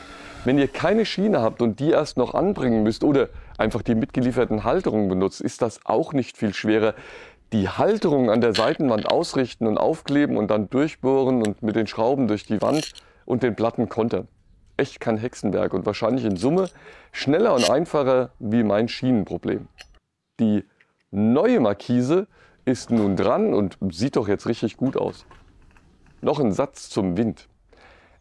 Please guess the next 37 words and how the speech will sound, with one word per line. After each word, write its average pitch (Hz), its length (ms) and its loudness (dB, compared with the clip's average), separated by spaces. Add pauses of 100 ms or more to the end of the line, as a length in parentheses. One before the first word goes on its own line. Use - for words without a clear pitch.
Es 120 140 -2
passiert - 540 -4
gar 143 180 0
nicht 180 240 -6
so 135 80 0
selten. 127 480 -2
Ein 101 180 -4
einziger 139 560 0
Windstoß 131 760 -2
reicht 113 360 0
da 104 140 -4
schon. 95 300 -2
Wir 110 100 0
haben 165 140 0
das 151 160 0
in 131 180 0 (460)
der 131 100 2
Schweiz 123 460 0
in 139 80 2
Lauterbrunn 139 680 2
auf 143 100 0
dem 120 200 -2
Campingplatz 101 560 -2
erlebt. 92 340 -6 (340)
Ein 113 180 2
schmales 123 640 0
Tal 151 360 0
und 135 140 2
es 110 100 -2
ist - 220 -6
Föhn. 143 380 0 (800)
Wir 123 180 2
hatten - 160 0
es 160 220 -2
fast - 580 -4
windstill, 202 480 2
aber 113 240 2